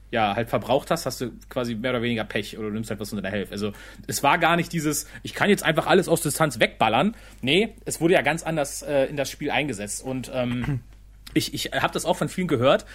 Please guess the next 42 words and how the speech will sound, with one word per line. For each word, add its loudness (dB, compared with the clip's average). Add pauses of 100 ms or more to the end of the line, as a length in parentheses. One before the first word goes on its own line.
(180)
Damals 4
hatte 4
Bloodborne 0
so 0
den, 0
den 0
Ruf -2
weg, 4
„Ey, 4
das -6
ist -2
schwieriger -2
als -2
Dark 0
Souls.“ -6
Und -4
ich -6
glaub, 0
ich -6
hab -6
das -4
damals -2
auch -4
schon, -4 (420)
äh, 4
mal -2
in 0
einem 0
früheren 0
Podcast 0
gesagt. 0 (140)
Ich -2
hab 0
das -2
gar 4
nicht 2
so 0
empfunden 2
damals, 2
weil 4
ich -6
hatte 2